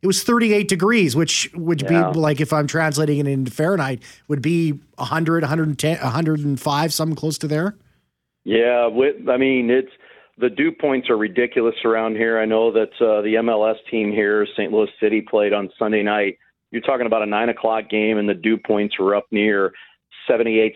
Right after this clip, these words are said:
Speaker 2: seventy-nine, eighty, which is, uh, which is really, really oppressive. I mean, I'm a guy that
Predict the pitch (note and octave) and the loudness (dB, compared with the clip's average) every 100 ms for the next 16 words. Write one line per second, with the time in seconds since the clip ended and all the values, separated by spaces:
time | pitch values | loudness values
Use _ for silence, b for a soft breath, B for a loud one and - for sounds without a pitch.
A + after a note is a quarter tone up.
0 | - A#2 A2 G#2+ G#2+ G#2+ D#2 G2+ G2+ G2+ | -2 0 0 0 0 -2 0 2 2 2
1 | G2 G2+ A2 G2 - A2 G#2 G2+ G2 G#2+ | 2 0 0 -2 0 0 2 2 2 2
2 | A#2+ A#2 G#2 - G#2+ A#2+ C3+ B2 G#2+ G#2+ | 0 0 -4 -8 -6 0 2 2 4 2
3 | G#2+ G2 - G#2+ G2+ - F2+ G2 G2 G2+ | 4 0 0 -2 -2 -2 -2 -2 -2 -2
4 | G#2+ A2 G2+ G2+ G#2 G2+ | 0 0 0 0 0 0